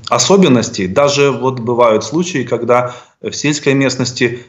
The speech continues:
э, в отдаленных районах, э, н-, полицейские, приезжая, даже не знают,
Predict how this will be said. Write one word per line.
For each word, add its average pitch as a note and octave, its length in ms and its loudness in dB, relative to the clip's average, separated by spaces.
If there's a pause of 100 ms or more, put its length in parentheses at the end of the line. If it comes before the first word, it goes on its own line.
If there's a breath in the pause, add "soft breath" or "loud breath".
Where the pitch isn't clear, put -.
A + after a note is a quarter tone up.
(140)
э, - 60 -14
в G#2 1000 0
отдаленных A2+ 580 2
районах, A#2+ 680 2
э, G#1 1500 -4
н-, A2 400 2 (180)
полицейские, A#2+ 640 2
приезжая, A2+ 680 0
даже A2 260 -2
не A2+ 140 -2
знают, B2 560 -2